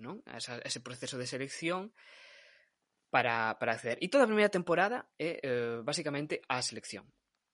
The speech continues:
Des-, e as, e, bueno, se nos presentan tamén, pois, certas subtramas, hai unha, como sempre, non? Hai unha resistencia que lle chaman a causa, hai unha serie de intrigas,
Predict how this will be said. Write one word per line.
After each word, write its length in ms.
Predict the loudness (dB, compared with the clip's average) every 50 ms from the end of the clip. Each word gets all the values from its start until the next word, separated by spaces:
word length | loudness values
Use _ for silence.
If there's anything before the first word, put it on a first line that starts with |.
| _ -6
Des-, 320 | -2 -2 -2 -2 -4 -8 _ -8
e 160 | -6 -4 -2
as, 640 | -2 -2 -2 -2 -2 -4 -6 -6 -8 -10 -10 -6 -2
e, 80 | 0
bueno, 160 | 2 2 2 2
se 80 | 0
nos 160 | -2 -4 -4
presentan 320 | -6 -6 -6 -4 -4 -4 -2
tamén, 560 | 0 0 2 2 2 2 0 -2 -4 -6 -8
pois, 160 | -10 -10 -8
certas 320 | -8 -8 -8 -6 -6 -8 -8
subtramas, 720 | -8 -2 4 4 6 6 6 6 4 4 4 4 2 0
hai 160 | -2 -4 -4
unha, 320 | -4 -6 -6 -6 -6 -8 -8
como 160 | -10 -6 -4
sempre, 320 | -2 0 0 -2 -2 -6 -6 -6
non? 80 | -6
Hai 80 | -6 -6
unha 160 | -8 -10 -10
resistencia 800 | -10 -10 -8 -8 -8 -6 0 2 2 2 2 0 -2 -2 -2 -4
que 140 | -2 -4 -6
lle 80 | -6 -6
chaman 320 | -4 -4 -4 -4 -4 -6
a 120 | -10 -12 -6 -2
causa, 560 | 0 0 0 0 -2 -4 -4 -4 -6 -6 -8 _ _ _ _ _ _ _ _ _ _ 4
hai 480 | 4 6 6 4 2 0 -2 -2 -4 -4
unha 240 | -8 -10 -10 -8
serie 240 | -8 -8 -6 -6 -6
de 60 | -6 -6
intrigas, 800 | -2 2 4 6 8 8 8 8 8 6 4 4 2 -2 -4